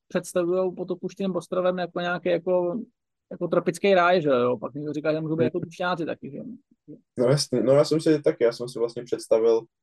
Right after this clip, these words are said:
Speaker 2: první co nějakou, nějak-, nějakou pláž jako uprostřed moře.
Speaker 1: Aha.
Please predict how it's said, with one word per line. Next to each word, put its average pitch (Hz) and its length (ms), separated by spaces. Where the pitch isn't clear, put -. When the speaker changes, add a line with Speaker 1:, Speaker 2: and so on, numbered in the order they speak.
Speaker 2:
první 117 340
co 110 160
nějakou, 107 760
nějak-, 98 180
nějakou 113 300
pláž 107 300
jako 110 160
uprostřed 110 440
moře. 110 220
Speaker 1:
Aha. 175 200